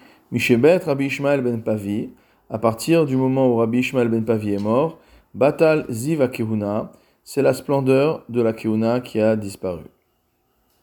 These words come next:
Rashpi-, Rashi explique que Rabbi Ishmael ben Pavi était lui-même Kohen Gadol, et que c'était quelqu'un d'extrêmement sage et d'extrêmement riche, et que beaucoup de Kohanim mangeaient à sa table. Donc à partir du moment où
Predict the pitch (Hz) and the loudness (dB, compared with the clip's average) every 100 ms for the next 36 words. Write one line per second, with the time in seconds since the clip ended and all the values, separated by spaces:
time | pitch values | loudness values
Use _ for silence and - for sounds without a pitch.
0 | _ _ _ _ _ _ _ _ _ - | _ _ _ _ _ _ _ _ _ -20
1 | - _ 117 110 - 147 135 120 113 143 | -20 _ 0 0 2 -2 0 0 2 2
2 | 113 - 139 165 196 - - 131 131 135 | 0 -4 -4 -2 -4 -12 -2 2 2 0
3 | - _ _ _ - 113 123 120 143 135 | -8 _ _ _ -6 -2 -2 0 2 4
4 | 123 117 120 120 120 120 117 120 123 135 | 2 2 0 0 -2 -2 0 0 2 2
5 | 123 - 113 107 92 104 117 247 - _ | 0 0 0 2 2 2 2 0 -8 _
6 | _ _ 117 107 117 120 120 113 139 123 | _ _ -14 -6 -2 0 0 0 2 2
7 | 123 - 127 113 107 - 131 139 143 - | -2 -2 -2 0 -2 0 2 0 -4 -12
8 | - 110 107 - 110 107 98 110 165 - | -6 -2 -2 -2 -4 -2 0 0 -2 -4
9 | - _ _ _ _ _ _ 113 - 135 | -10 _ _ _ _ _ _ -8 0 2
10 | 135 - _ 123 127 127 143 123 117 110 | 0 -6 _ -6 -4 -2 -2 0 0 2
11 | 127 127 120 117 110 101 98 117 151 175 | 2 2 0 0 -2 -2 -6 0 0 -2
12 | - _ _ _ 113 113 107 120 120 120 | -10 _ _ _ -8 -4 -2 -4 -4 -6
13 | 117 113 117 117 - 127 120 - | -2 0 2 0 0 -2 -2 -4